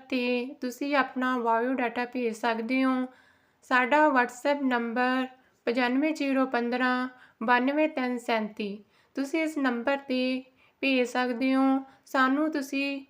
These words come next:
ਡਾਇਰੈਕਟ ਕਾਲ ਨਾ ਕਰਿਆ ਕਰੋ, ਤੁਸੀਂ WhatsApp 'ਤੇ ਮੈਸੇਜ ਕਰਨਾ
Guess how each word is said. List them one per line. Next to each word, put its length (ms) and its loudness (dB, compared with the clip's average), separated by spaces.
ਡਾਇਰੈਕਟ 360 0
ਕਾਲ 380 0
ਨਾ 300 4
ਕਰਿਆ 320 -4
ਕਰੋ, 520 2
ਤੁਸੀਂ 320 -2
WhatsApp 680 2
'ਤੇ 380 0
ਮੈਸੇਜ 600 0
ਕਰਨਾ 360 4